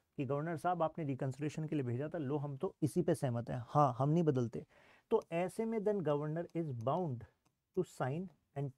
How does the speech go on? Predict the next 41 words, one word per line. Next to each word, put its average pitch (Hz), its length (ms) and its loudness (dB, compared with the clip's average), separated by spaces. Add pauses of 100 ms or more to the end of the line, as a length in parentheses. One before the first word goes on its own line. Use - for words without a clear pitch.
turn 170 260 -4
it - 180 -8
to 143 140 -8
an 190 100 -12 (140)
act। - 280 -12 (1200)
और 160 100 4
ये 190 100 8
तो 208 100 0
वही 180 140 8
वाली 180 200 6
बात 143 240 2
है 202 200 -4 (480)
जो 131 120 0
प्रेसिडेंट 156 420 2
के 175 100 2
केस 147 200 0
में 156 80 -2
भी 170 80 2
सस्पेंसिव 143 500 -2
वीटो 143 180 0
बताई 120 260 0
थी, 190 220 -6
एक 135 180 -2
बार 127 120 -2
लगती 117 300 -10
है, 247 180 -16 (680)
एक 190 180 6
बार 190 140 8
वापस 147 280 4
भेज 127 180 0
सकते 185 260 0
हो, 185 60 2
दोबारा 147 260 4
वापस 131 320 0
आई 190 120 -6
तो 208 80 -10
फिर 147 120 -6
तो 170 120 -10
हाँ 147 220 -6
बोलना 117 300 -6
पड़ेगा। 107 320 -6